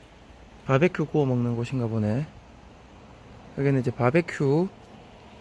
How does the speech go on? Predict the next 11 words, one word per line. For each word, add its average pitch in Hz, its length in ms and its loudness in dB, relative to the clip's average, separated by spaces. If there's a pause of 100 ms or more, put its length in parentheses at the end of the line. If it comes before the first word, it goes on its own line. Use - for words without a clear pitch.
(320)
파티 170 320 0
하는 156 340 2
곳인 143 260 -2
것 131 80 0
같습니다. 120 680 -2 (100)
바베큐 131 360 -2
파티. 120 680 -4 (1400)
완전 131 200 0
시골이죠. 139 800 0 (1500)
여기가 135 240 0
완전, 143 640 2